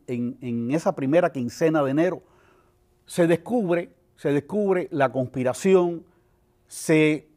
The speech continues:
viene abajo el plan y entonces no queda más remedio que posponerlo,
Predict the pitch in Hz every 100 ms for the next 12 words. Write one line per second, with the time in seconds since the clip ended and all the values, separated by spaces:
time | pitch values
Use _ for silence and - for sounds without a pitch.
0 | _ - 165 240 208 165 196 156 151 131
1 | 175 170 170 165 - 139 135 160 185 -
2 | 147 139 180 208 190 180 180 165 175 190
3 | 180 - 180 185 - _ _ - 151 -
4 | 208 269 214 131